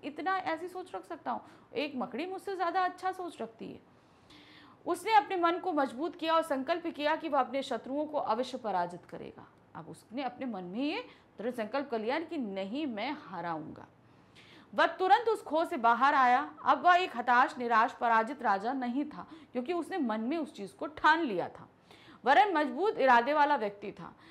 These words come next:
जिसे हर हाल में विजय पानी थी।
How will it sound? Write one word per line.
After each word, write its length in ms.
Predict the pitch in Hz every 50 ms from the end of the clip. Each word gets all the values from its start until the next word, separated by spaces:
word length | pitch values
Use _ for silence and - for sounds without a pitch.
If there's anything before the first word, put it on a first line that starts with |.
| - - - -
जिसे 280 | 196 302 294 339 415 392
हर 280 | - - 277 330 392
हाल 380 | 359 247 226 262 277 285 302 311
में 120 | 330 349
विजय 300 | 269 254 233 196 220 208
पानी 320 | 208 - 180 170 185 196 208
थी। 240 | - - 208 208